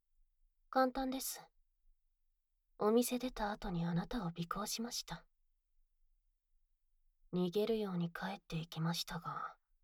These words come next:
トイレで射精し終わった後の、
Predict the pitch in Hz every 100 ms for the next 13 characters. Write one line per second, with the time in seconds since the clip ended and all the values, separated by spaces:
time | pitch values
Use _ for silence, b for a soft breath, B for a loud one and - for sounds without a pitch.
0 | _ _ _ _ _ _ _ - _ _
1 | _ 226 226 220 202 170 170 - 170 202
2 | 196 - 202 196 202 208 - 170 175 -
3 | 170